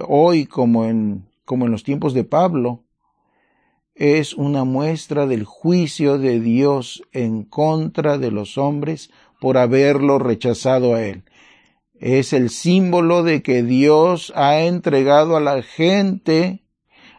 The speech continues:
a su impureza y a sus pasiones. Ahora,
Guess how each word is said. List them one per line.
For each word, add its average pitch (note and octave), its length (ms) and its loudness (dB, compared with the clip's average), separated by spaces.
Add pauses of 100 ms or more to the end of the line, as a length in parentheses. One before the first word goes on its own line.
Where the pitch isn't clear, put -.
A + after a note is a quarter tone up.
a E3+ 720 2
su D3+ 520 0
impureza F3 840 2
y C#3+ 100 0
a B2 100 0
sus C3+ 280 -6
pasiones. C3+ 1160 -4 (2000)
Ahora, A#2 500 0